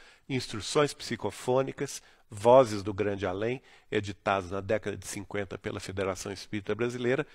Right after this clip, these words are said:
e Registros Imortais, editado por nós na Vinha de Luz Editora, aí já no século vinte e um. Tem, temos também o, a mediunidade clarividência e clareaudiência, por exemplo, muitos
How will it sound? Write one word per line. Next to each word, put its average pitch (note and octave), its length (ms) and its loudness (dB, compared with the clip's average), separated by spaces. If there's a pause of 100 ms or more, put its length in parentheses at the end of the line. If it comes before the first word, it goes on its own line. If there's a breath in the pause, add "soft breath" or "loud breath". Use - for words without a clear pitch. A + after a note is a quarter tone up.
(280 loud breath)
e C#3+ 80 -6
Registros B2 840 -2
Imortais, A2 680 -4 (320 loud breath)
editado G#2 760 -2
por G2 280 -6
nós F#2 360 -2
na G2+ 140 -4
Vinha F#2+ 300 -8
de F#2 100 -8
Luz F#2+ 220 -4
Editora, F#2+ 600 -6 (460 soft breath)
aí F#2+ 380 -6
já F#2 200 -4
no F#2+ 120 -8
século F#2+ 400 -6
vinte G2 340 -8
e - 60 -8
um. F2+ 60 -6 (920 loud breath)
Tem, A#2 220 0
temos G#2+ 440 -2
também F2+ 460 -6 (380 soft breath)
o, F#2 500 -8
a G2 100 -4
mediunidade F#2+ 680 -4
clarividência F#2+ 840 -2
e - 40 -18
clareaudiência, G#2 1120 -2
por F#2+ 140 -8
exemplo, F#2+ 360 -6
muitos A2+ 720 -2